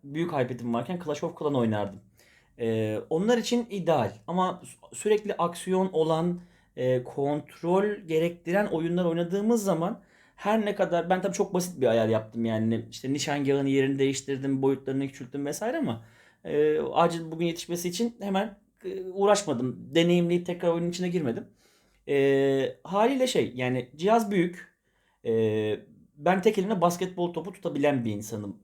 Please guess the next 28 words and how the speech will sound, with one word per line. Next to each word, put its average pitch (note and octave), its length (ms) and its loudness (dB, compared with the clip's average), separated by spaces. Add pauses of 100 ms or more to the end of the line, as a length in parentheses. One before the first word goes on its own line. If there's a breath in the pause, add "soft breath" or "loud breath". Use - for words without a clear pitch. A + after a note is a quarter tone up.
E, A#2+ 280 2 (460)
bende F3+ 380 4
bile, D#3+ 460 2
e, A#2+ 320 0 (180)
tableti D#3+ 460 -4
iki F3 260 -6
elimin D#3 200 0
arasına C3 360 -2
aldığım C#3+ 480 0
zaman, D3+ 360 -2 (600 soft breath)
e, D3 180 2
şey A#3 180 8
oldu. D3 360 4 (120)
Yani C3+ 260 -2
atıyorum F3 280 -2
anlık F#3+ 280 -2
bir F#3 60 -8
kafa F#3+ 260 0
kaşınma G3 520 0
gereği F3 440 2
duydun, F#3+ 580 2
e, D#3 160 0
alnını F3+ 400 4
kaşıdın F#3 440 0
ama, G#3+ 340 0 (200)
e, D3+ 240 -4
denge F3+ 560 4
kayboluyor. A2+ 680 2